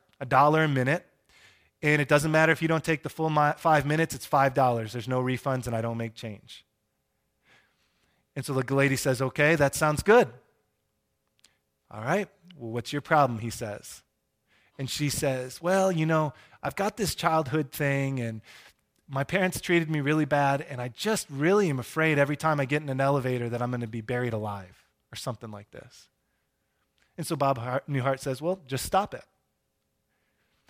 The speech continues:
And she says, "What do you mean?" And he, he says, "You know, it's funny. Every time I say that, everybody asks me, 'What do I mean?' It's really simple. Just stop it." And she says, "Well,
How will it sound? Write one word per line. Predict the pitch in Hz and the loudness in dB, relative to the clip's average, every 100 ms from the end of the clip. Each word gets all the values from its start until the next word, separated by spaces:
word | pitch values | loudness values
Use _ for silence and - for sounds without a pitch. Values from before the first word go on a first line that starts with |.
| - - | -14 -10
And | - | -6
she | 156 | -4
says, | 175 147 135 - - _ _ _ _ _ | 2 2 2 -2 -10 _ _ _ _ _
"What | 143 | -8
do | 135 | -4
you | 135 | 0
mean?" | 165 165 110 - _ _ _ _ _ _ _ _ _ _ - | 0 0 -4 -14 _ _ _ _ _ _ _ _ _ _ -8
And | 135 | -6
he, | 131 _ _ | -6 _ _
he | 180 | -4
says, | 170 156 | -2 0
"You | 190 | 2
know, | 202 | 2
it's | - | 2
funny. | 214 208 156 | 2 4 6
Every | 165 196 | 6 4
time | 180 185 180 | 6 8 8
I | 156 | 4
say | - 185 165 | 4 4 6
that, | 139 | 6
everybody | 147 151 147 147 | 6 4 4 6
asks | 156 - | 4 2
me, | 131 | -4
'What | 123 151 | 0 2
do | 143 | 4
I | 131 | 4
mean?' | 135 170 113 | 2 0 -2
It's | 117 - | -6 -2
really | 180 160 | 0 2
simple. | 190 175 113 - _ - | 0 -4 -8 -14 _ -6
Just | 143 - | -6 0
stop | 180 - | 0 0
it." | 107 - _ _ _ _ _ _ _ _ _ _ _ _ _ _ _ - | -4 -18 _ _ _ _ _ _ _ _ _ _ _ _ _ _ _ -8
And | 139 | -6
she | - | -4
says, | - 127 113 - | -2 -2 -2 -8
"Well, | 127 123 | -8 -8